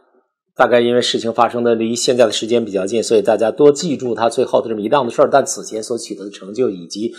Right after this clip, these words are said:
他在公益事业方面所做出的很多努力，还有呢，他在所有的钢-，弹钢琴的孩子里边脱颖而出的那些成绩，人们已经忘记了。人们是很容易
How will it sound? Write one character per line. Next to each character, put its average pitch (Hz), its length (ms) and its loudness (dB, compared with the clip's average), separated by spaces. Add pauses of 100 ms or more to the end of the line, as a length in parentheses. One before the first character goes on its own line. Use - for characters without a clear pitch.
(140)
他 123 120 -2
在 120 100 0
公 143 160 2
益 139 80 0
事 139 160 0
业 127 80 6
方 120 180 2
面 127 80 0
所 101 200 -2
做 135 200 2
出 - 80 -4
的 120 120 -2
很 98 160 -10
多 139 140 4
努 110 120 -4
力， 95 140 -10
还 120 160 0
有 107 160 0
呢， 85 180 -10 (220)
他 127 160 0
在 123 120 2
所 208 400 6
有 156 220 2
的 107 140 -8
钢-， 135 240 2
弹 120 180 -10
钢 117 100 -4
琴 113 140 -8
的 110 80 -10
孩 104 160 -8
子 110 80 -6
里 98 80 -6
边 92 180 -14
脱 151 220 0
颖 107 100 -4
而 101 160 -6
出 156 280 -6
的 151 120 0 (180)
那 131 60 0
些 123 120 0
成 110 180 -10
绩， 120 120 -2
人 110 140 2
们 135 160 0
已 113 80 -6
经 117 280 -4
忘 135 200 6
记 95 120 -10
了。 90 80 -14
人 98 120 -4
们 147 80 -8
是 - 80 -6
很 85 300 -10
容 101 220 -4
易 202 120 0